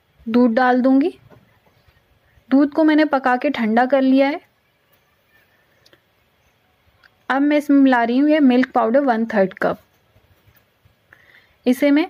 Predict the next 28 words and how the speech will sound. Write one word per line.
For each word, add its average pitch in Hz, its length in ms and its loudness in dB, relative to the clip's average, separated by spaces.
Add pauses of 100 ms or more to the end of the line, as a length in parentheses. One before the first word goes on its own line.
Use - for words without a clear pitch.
(880)
अच्छी 247 280 -2
तरीके 269 400 0
से 294 140 -4
दूध 240 260 0
में 269 100 2
मिला 240 260 2
दूंगी, 247 260 0
बिल्कुल 269 340 0
dissolve 220 440 0
कर 247 220 0
दूंगी। 247 340 -2 (420)
Milk 277 260 0
powder 277 320 0
डालने 254 380 0
से 330 180 -6 (1040)
बर्फ़ी 240 340 0
का 277 120 0
taste 277 260 -2
बिल्कुल 269 300 0
मावे 226 340 2
जैसा 254 320 -2
आएगा। 240 320 -2 (2500)
इसमें 254 340 0
bulk 240 320 0
मिला 269 220 2
देंगे 262 300 2
आम 254 300 0
का। 311 180 -2